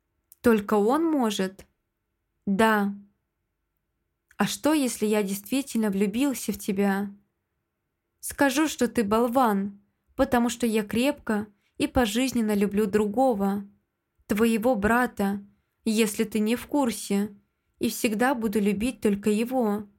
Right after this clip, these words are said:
Да и ты... Не хочется думать, что ты изменяешь Ви направо и налево». «Не направо-налево, только с тобой.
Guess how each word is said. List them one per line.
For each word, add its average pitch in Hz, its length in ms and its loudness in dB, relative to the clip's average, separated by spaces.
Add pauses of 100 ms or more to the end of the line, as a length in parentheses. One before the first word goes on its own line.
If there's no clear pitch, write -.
(360)
Да 214 200 2
и 247 140 2
ты... 285 440 -4 (800)
Не 247 120 0
хочется - 540 -2
думать, 240 360 0
что - 180 -2
ты 220 200 0
изменяешь 220 680 -2
Ви 214 360 0 (140)
направо 214 560 2
и 214 80 2
налево». 202 720 0 (1300)
«Не 220 160 2
направо-налево, 220 1300 0 (400)
только 240 720 0 (140)
с - 160 -12
тобой. 220 720 0